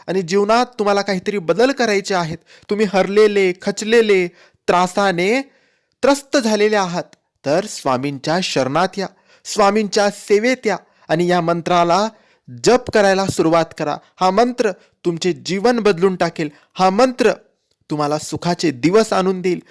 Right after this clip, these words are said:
कारण हा मंत्र जपानेच स्वामी प्रसन्न होतात. आणि जोही भक्त विश्वासाने, मनोभावाने, श्रद्धेने या मंत्राचा जप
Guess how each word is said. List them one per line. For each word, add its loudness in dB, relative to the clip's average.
कारण 2
हा 2
मंत्र 0
जपानेच 0
स्वामी -2
प्रसन्न 0
होतात. -2
आणि 2
जोही 4
भक्त -2
विश्वासाने, -2
मनोभावाने, 0
श्रद्धेने 0
या 0
मंत्राचा 0
जप 0